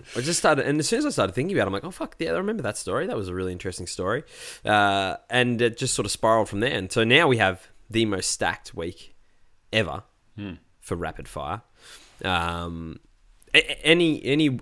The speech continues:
Speaker 1: any of these stories, almost all of them could have been their own main topic. So,
Speaker 2: Yeah.
Speaker 1: um, which is good. So we'll, let's, uh,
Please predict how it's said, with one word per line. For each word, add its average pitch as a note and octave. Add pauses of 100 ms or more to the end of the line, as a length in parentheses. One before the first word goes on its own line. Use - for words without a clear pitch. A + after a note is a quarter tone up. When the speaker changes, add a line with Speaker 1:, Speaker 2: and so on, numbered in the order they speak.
Speaker 1:
any C#3
of G2+
these G#2
stories, G2
almost C3+
all A2
of F#2+
them F#2
could A2
have F#2
been F2
their E2
own E2 (380)
main E2+ (100)
topic. -
So, D#2
Speaker 2:
Yeah. F2 (260)
Speaker 1:
um, D2
which -
is F#2+
good. -
So C#3+
we'll, G#3+
let's, -
uh, B2+